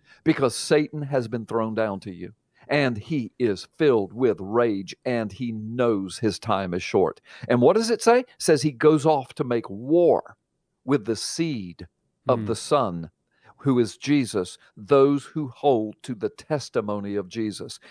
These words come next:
Speaker 1: He goes off to make war. What's the very next verse? "And then the dragon who stood on the shore of the sea <laughs> gave its power to the beast." And then you get into Revelation thirteen.
Speaker 2: Mm-hmm.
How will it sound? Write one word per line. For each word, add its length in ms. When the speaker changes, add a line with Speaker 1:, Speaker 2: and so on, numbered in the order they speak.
Speaker 1:
He 160
goes 380
off 320
to 100
make 240
war. 340
What's 260
the 140
very 340
next 340
verse? 420
"And 220
then 200
the 100
dragon 540
who 140
stood 580
on 180
the 100
shore 500
of 140
the 100
sea 420
<laughs> 960
gave 300
its 180
power 760
to 140
the 140
beast." 580
And 180
then 160
you 120
get 180
into 160
Revelation 640
thirteen. 500
Speaker 2:
Mm-hmm. 360